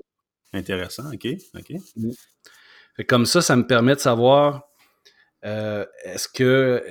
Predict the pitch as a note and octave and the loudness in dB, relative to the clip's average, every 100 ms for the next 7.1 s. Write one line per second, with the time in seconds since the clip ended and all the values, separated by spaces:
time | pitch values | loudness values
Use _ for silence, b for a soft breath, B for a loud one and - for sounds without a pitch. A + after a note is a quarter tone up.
0 | F2 G2+ - C3 C#3 B2 A2+ G#2 - A#2+ | -10 -4 0 2 2 2 0 -4 -4 -2
1 | A#2 F2 - A#2+ A#2+ A2+ A2+ B2 C3 - | -4 -6 -4 0 0 -2 0 0 0 -2
2 | G#2 A2 G2+ A2 G#2+ G#2 G2 G#2+ C3+ A2 | -2 -2 -2 -2 0 -2 -4 -6 -6 -8
3 | - B2 E3+ _ - A2+ - A#2+ A2 G2+ | -6 -6 -6 _ -10 -8 -6 -4 -4 -6
4 | - b b b b b _ - C3 B2 | -12 b b b b b _ -8 -2 -2
5 | A#2 B2 - B2+ - C#3+ E3 C#3 A2+ G#2+ | 0 -4 -4 -6 0 0 0 -2 -2 0
6 | B2+ D3 A#2+ - B2 C3 A#2 G#2 G#2 G#2 | 0 0 -2 -2 -2 0 -2 -4 -6 -8